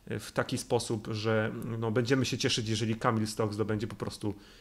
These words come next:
pierwsze punkty Pucharu Świata w tym sezonie. Aleksander Zniszczą, kolejny z orłów Tomasa Turnbichlera. Trzeba skoczyć dziewięćdziesiąt dziewięć, żeby prowadzić. Osiemdziesiąt trzy na progu. No nie wygląda to za dobrze.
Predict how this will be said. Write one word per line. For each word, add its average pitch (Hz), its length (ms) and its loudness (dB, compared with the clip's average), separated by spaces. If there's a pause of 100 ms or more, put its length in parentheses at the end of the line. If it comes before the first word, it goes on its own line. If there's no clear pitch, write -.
(240)
pierwsze 160 400 6
punkty 107 440 0
Pucharu 104 380 -2
Świata 92 500 -8
w - 100 -16
tym 107 140 -2
sezonie. 101 460 -2
Aleksander 175 680 8
Zniszczą, 135 520 6
kolejny 127 580 4 (360)
z 123 380 0
orłów 131 460 8
Tomasa 127 580 4
Turnbichlera. 135 680 2
Trzeba 135 260 4
skoczyć 147 360 2
dziewięćdziesiąt 143 540 4
dziewięć, 139 280 6
żeby 135 220 6
prowadzić. 135 500 6
Osiemdziesiąt 135 600 2
trzy - 260 6
na 147 120 6
progu. 143 460 6 (320)
No 143 100 6
nie 165 180 12
wygląda 175 380 10
to 160 120 6
za 135 140 8
dobrze. 110 360 8